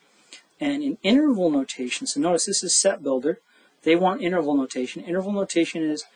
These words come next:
either a parentheses or a bracket, the smallest x can be, the biggest x can be,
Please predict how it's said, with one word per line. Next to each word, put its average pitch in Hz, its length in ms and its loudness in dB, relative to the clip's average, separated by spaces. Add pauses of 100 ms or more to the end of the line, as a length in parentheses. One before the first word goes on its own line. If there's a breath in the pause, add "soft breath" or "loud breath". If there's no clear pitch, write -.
(460 soft breath)
either 143 460 0
a - 100 -4
parentheses 185 480 -2
or 214 80 0
a 185 60 -4
bracket, 151 500 2 (220)
the 135 80 -4
smallest 180 500 0
x 175 220 0
can 175 180 -4
be, 160 180 2
the 151 120 -4
biggest 170 560 0
x 151 180 -2
can 143 220 -4
be, 127 240 -2